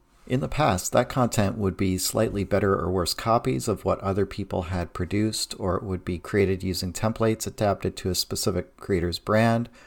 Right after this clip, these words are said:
or be outsourced to other creators based on sites such as Fiverr. What's different about the advent of Chat G P T and other similar tools is that these tools are making it easier than ever to produce that kind of content at scale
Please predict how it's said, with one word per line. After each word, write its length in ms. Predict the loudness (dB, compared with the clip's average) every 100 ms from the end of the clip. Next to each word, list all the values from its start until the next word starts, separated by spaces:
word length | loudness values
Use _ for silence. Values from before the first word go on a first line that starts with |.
| -14 0
or 180 | 2
be 120 | 4 6
outsourced 600 | 6 6 2 2 2 -2
to 240 | 0 0
other 280 | 2 2 2 0 -14
creators 560 | 0 4 6 4 2 -2
based 380 | -2 -2 0
on 120 | -2 -2
sites 380 | 2 2 2
such 240 | -2 -8 -8
as 80 | -2
Fiverr. 440 | 2 2 0 -8 -8
What's 220 | -4 0 2
different 320 | 2 4 4
about 300 | 6 4 4
the 200 | -2 2
advent 320 | 2 4 2
of 120 | 2
Chat 360 | -2 2 2 0
G 200 | -4 -2
P 180 | -2 -4
T 340 | -2 0 2
and 120 | 0
other 280 | 0 2 2
similar 380 | 2 0 0 -2
tools 580 | -4 0 4 4 2 -2
is 280 | -2 -2 -2
that 140 | -2
these 240 | 0 -2
tools 360 | -2 0 2 2
are 80 | 0
making 340 | 0 -2 -2
it 120 | -4 -2
easier 360 | 0 2 4 4
than 160 | 4
ever 280 | 2 2 0
to 80 | -2
produce 440 | -6 -4 -2 -2
that 240 | -2 -2 -2
kind 260 | -6 -4
of 100 | -4
content 580 | -8 -6 -4 -4 -4 -4 0
at 220 | 0 2
scale 500 | 0 2 4 4 2